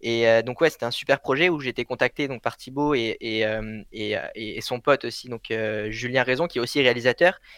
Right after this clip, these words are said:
qui est aussi un bon ami avec qui j'ai travaillé plusieurs fois l'année dernière. Et, euh, et donc, euh, voilà, d'un commun accord, on s'est, on s'est dit, bah, ça serait chouette qu'on fasse tous les deux le film avec Julien.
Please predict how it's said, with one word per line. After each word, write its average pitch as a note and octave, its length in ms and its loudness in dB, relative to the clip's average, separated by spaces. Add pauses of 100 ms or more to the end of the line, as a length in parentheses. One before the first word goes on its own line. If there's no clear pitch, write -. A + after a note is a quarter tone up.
(100)
qui B2 200 -8
est B2 40 0
aussi C3+ 400 -2
un A#2+ 100 -2
bon B2+ 220 0
ami D3 300 0
avec A#2 200 -2
qui C3+ 300 -10
j'ai A2 300 -4
travaillé A#2+ 580 0
plusieurs B2 400 -2
fois C3+ 120 6
l'année A#2 160 2
dernière. B2+ 360 -4 (540)
Et, A#2+ 200 2
euh, A2 300 4
et A2 60 -4
donc, B2+ 260 -6
euh, A#2 60 0
voilà, B2+ 160 2
d'un G#2+ 100 -4
commun A2+ 260 -8
accord, A#2+ 300 2
on A2+ 60 -6
s'est, A2 400 -8
on G#2+ 100 -12
s'est A2 140 -14
dit, C3 180 -16
bah, A2 160 -2
ça - 140 -12
serait A#2+ 140 -12
chouette C3 220 0
qu'on G#2+ 220 -14
fasse - 220 -4
tous B2 120 -10
les A#2+ 120 -6
deux B2 100 -2
le A2 60 -4
film C3+ 340 -8
avec A2+ 300 -2
Julien. B2 540 0